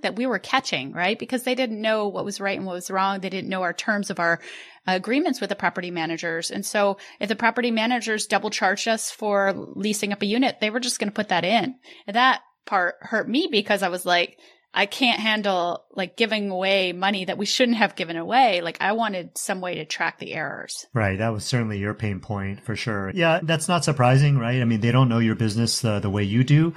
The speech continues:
Speaker 2: and they don't know what's a mistake really, right? I mean, they might notice something that's, like, a duplicate entry or something, but they may not know that they're not supposed to charge you a certain amount,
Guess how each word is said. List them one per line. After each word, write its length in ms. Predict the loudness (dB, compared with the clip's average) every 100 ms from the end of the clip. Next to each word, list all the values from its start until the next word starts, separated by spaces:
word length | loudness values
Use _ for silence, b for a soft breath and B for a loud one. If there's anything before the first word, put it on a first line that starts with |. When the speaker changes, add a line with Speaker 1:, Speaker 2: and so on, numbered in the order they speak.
| B B B 0
Speaker 2:
and 420 | 2 4 2 2
they 100 | 4
don't 240 | 4 4
know 260 | 4 4 4
what's 260 | 2 0
a 40 | -4
mistake 460 | -4 -4 -6 -6
really, 280 | -6 -6 -8
right? 280 | -6 -6 -4
I 80 | -2
mean, 160 | 0 2
they 100 | 2
might 240 | 0 -2 -8 _
notice 400 | 0 4 6 6
something 340 | 2 2 2 0
that's, 200 | -2 -6
like, 200 | -6 -8
a 40 |
duplicate 480 | -4 -4 -2 -6 -6
entry 320 | -6 -2 0
or 60 | 2
something, 360 | -2 2 2
but 220 | 2 -2 B B B 2
they 120 | 4
may 140 | 6
not 200 | 4 2
know 280 | 2 0 0
that 340 | 0 -2 -2 -6 B B B
they're 140 | -2 0
not 160 | 0
supposed 300 | -2 -4 -4
to 80 | -6
charge 380 | -2 0 0 -2
you 360 | -4 -2 -4 -4
a 60 |
certain 280 | -4 -4 -4
amount, 440 | -4 -2 -2 -4